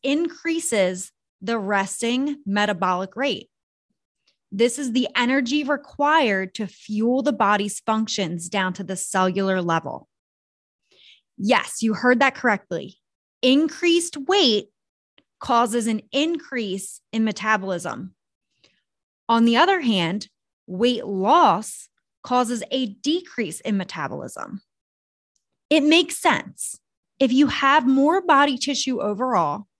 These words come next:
your body has more functions to support. It must get blood and oxygen to all of the tissues. It must complete more cellular processes. The resting metabolic rates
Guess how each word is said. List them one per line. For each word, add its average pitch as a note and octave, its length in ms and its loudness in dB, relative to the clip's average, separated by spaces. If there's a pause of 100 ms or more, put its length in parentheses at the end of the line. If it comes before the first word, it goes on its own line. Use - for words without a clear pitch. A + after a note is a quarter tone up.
(520)
your C#4 160 2
body A#3 460 2
has A#3 320 -2
more G3+ 260 -2
functions G3+ 640 -6
to G#3 100 -6
support. - 560 0 (640)
It C#4+ 140 6
must D4 280 4
get A#3 300 2
blood A3+ 400 0
and - 300 -6
oxygen G3+ 640 -6
to - 180 -6 (140)
all A#3 280 6
of G#3 120 0
the G3+ 100 2
tissues. - 640 -6 (300)
It C#4 160 6
must C4 340 4
complete A#3 480 0
more A3 600 0
cellular A#3+ 720 0
processes. A#3 880 -8 (1600)
The C4 140 6
resting D#4 600 2
metabolic A#3+ 680 4
rates F#3 480 -4